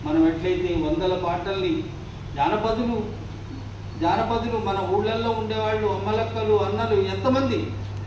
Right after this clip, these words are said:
పాట పాడుతూ ఉంటే దాన్ని విని మళ్ళీ బాగుందని మళ్ళీ రకరకాల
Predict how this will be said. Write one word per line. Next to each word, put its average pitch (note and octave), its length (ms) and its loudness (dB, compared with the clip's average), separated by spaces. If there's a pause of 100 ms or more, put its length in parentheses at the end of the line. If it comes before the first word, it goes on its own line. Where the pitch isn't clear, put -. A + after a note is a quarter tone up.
(160)
పాట A#3+ 240 2
పాడుతూ A#3+ 300 4
ఉంటే B3 260 4
దాన్ని A#3+ 680 6 (320)
విని B3+ 360 12 (600)
మళ్ళీ B3 420 2
బాగుందని C4+ 580 6
మళ్ళీ D4 360 6
రకరకాల C4+ 580 6